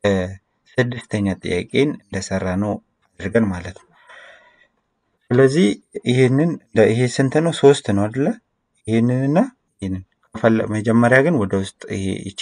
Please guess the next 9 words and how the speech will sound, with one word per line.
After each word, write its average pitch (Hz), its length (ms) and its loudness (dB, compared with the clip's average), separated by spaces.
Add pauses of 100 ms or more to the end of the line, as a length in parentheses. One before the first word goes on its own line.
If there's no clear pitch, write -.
ሦስት 101 300 -4
ስላለች 107 500 -4
ይሄንን 113 360 -2
በሦስት 101 440 -8
ማባዛት 92 560 -6
አለብን። 85 400 -10 (880)
ስለዚህ 117 340 0 (140)
ይሄ 101 160 -4 (240)
ኢኳል፣ - 380 2